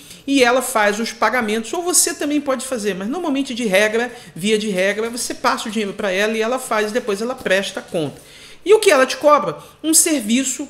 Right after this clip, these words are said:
por intermediar essa operação. Na operação por encomenda é o contrário, você encomenda ela e ela vai ao mercado, busca o fornecedor, usa recursos próprios pra fazer o pagamento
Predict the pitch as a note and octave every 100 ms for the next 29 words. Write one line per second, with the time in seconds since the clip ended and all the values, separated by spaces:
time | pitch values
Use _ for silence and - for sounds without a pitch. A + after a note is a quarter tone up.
0 | - C4+ D4 C#4+ C4 C#4+ C#4+ B3+ B3 G#3
1 | G3 G3+ - G#3 G#3 A3+ A#3+ - D#3+ A2+
2 | - - _ _ _ _ - - - -
3 | - G4 G#4 D#4+ D4 B3+ A3+ G#3+ G3 E3+
4 | G3+ A#3+ B3+ D#4 C#4 E3+ C#3+ F#3 C4 C4
5 | C4+ - D#4 C#4 G3 A3 C4+ D#4+ D#4 C4
6 | E3 D3 E3 G3 - - _ - - -
7 | B3+ B3+ C4 E4+ F#4+ B3+ A3 G#3 G#3 G3
8 | - F#3 D3 C3+ C3+ C4+ F#4 D4+ C4 A#3+
9 | A#3 - F#3 D#3+ F3+ - - - C#4 C4+
10 | A3+ A#3 A3+ C#4 D4 C4 - - G#3 G#3+
11 | A#3+ G#3 - G3+ G3 F#3 E3+ E3 E3 D#3
12 | D#3 F3+ G#3+